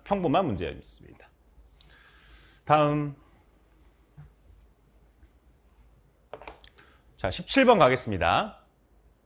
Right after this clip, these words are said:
일부터 삼 사이에 있는 실수 K에 대하여, 어, 이 일부터 삼 사이에 있대요. Y는 케이엑스 플러스 사라고 되어 있는 거 보니까 이게 마이너스 사, 영은 하나 지나네요. 마이너스 사,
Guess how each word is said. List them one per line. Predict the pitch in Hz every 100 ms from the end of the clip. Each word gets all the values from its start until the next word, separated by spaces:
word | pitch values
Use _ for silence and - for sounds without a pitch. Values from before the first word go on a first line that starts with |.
| _ _ _ _ _ -
일부터 | 196 240 247 247 240 202 - 190
삼 | 175 220 240
사이에 | 233 214 196 151
있는 | 110 101 82 69
실수 | - 208 208 - 180
K에 | - 208 196
대하여, | 123 104 92 71 - _
어, | 80 69
이 | 92
일부터 | 131 180 147
삼 | 175 190
사이에 | 180 131
있대요. | - 67 64 _ _ _ _ _ _ _ _ -
Y는 | 104 131 180 196 190
케이엑스 | - 220 208 127 117 - - 180 180 -
플러스 | 196 175 156
사라고 | - 180 113 - 120 131
되어 | 127 131
있는 | 135
거 | 127
보니까 | 110 104 104 180
이게 | 165
마이너스 | 113 104 165 214 214
사, | 226 220 233
영은 | 226 156 143
하나 | 185 185
지나네요. | - 117 156 98 110 - _ _ _ _ -
마이너스 | - 101 127 139 -
사, | 123